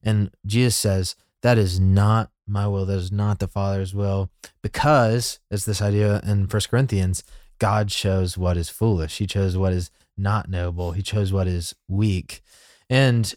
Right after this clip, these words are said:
you see that even still, that, like, heart of Peter in that moment. Um, I think even with good intentions, it creeps into the church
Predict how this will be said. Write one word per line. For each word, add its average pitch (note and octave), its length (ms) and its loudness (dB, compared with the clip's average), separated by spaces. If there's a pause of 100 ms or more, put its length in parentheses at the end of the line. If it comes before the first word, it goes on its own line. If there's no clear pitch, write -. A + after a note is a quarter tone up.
(420)
you C#3 240 4
see G3+ 320 2
that A#2+ 240 4
even A#2 220 0
still, A#2+ 500 2
that, G#2+ 260 2
like, G#2 160 -2
heart - 300 2
of G2+ 140 -2
Peter A2 260 0
in G#2 120 2
that G2+ 160 0
moment. G2+ 440 2 (540)
Um, A#2 400 2
I B2 100 2
think E3+ 480 2
even D3 360 4
with C3+ 140 2
good C3 160 2
intentions, A2 640 -2 (180)
it A2+ 120 -4
creeps - 300 -2
into G#2+ 160 0
the G2+ 80 0
church G#2+ 360 -2